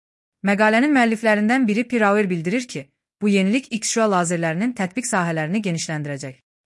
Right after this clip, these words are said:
Daha kiçik və güclü qurğular sayəsində materialların incə strukturlarının öyrənilməsi, tibbi diaqnostika və yüksək enerji fizikası sahələrində irəliləyişlər qaçılmazdır. İnsanlara təsiri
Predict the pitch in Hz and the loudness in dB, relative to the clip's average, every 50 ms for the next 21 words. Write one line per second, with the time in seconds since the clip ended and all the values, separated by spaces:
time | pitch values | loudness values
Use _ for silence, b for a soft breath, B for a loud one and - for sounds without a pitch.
0 | _ - 202 208 254 311 311 - - - 269 - 220 208 190 196 196 180 208 262 | _ -2 -2 0 0 0 -2 -2 -4 -4 -4 -2 -2 -2 -2 -2 -4 -2 -2 -2
1 | 240 240 214 202 214 240 254 247 - 214 185 175 170 170 175 165 170 175 175 175 | -2 -2 -2 0 0 0 0 0 0 0 0 0 -2 -2 -4 -4 -2 -2 -2 -2
2 | 175 - 190 185 185 185 180 185 196 240 262 - 190 185 185 220 262 - - 226 | -2 -2 -2 -2 0 0 0 0 0 0 -2 -2 -2 0 0 0 0 -2 -4 -8
3 | 220 - - 202 208 202 196 202 220 220 196 175 170 160 151 151 147 143 143 135 | -8 -6 -6 -2 -2 0 0 0 0 0 0 -2 -2 -2 -4 -4 -6 -8 -8 -10
4 | - - 151 151 - _ _ _ _ _ _ - 196 175 247 247 240 226 208 208 | -10 -12 -14 -14 -16 _ _ _ _ _ _ -6 -2 -2 0 2 2 2 2 2
5 | 220 240 233 - - - 247 220 185 170 165 165 - - 269 262 - 190 185 196 | 0 -2 -2 -4 -4 -4 -2 0 0 -2 -2 -4 -2 -4 -4 -4 -2 -2 0 0
6 | 226 233 269 262 - 208 196 - 196 190 233 220 - 208 185 175 175 170 165 160 | 0 0 -2 -4 -4 -6 -4 -4 -6 -6 -4 -4 -2 -2 -2 0 0 -2 -2 -2
7 | 165 180 226 - 190 175 170 160 160 156 156 151 - 208 226 214 185 160 - - | -2 -4 -4 -4 -4 -4 -2 -2 -4 -4 -6 -4 -4 -4 -4 -2 -4 -6 -6 -6
8 | 160 147 143 139 131 131 135 127 - _ _ _ _ _ _ _ _ _ _ _ | -8 -8 -8 -10 -10 -12 -16 -18 -20 _ _ _ _ _ _ _ _ _ _ _
9 | _ _ _ _ _ - 202 208 196 - 214 202 202 202 202 208 254 285 285 269 | _ _ _ _ _ 0 2 2 2 4 2 2 4 4 4 4 2 2 2 0
10 | 240 208 - - 208 185 226 | 0 0 0 0 -2 -2 -2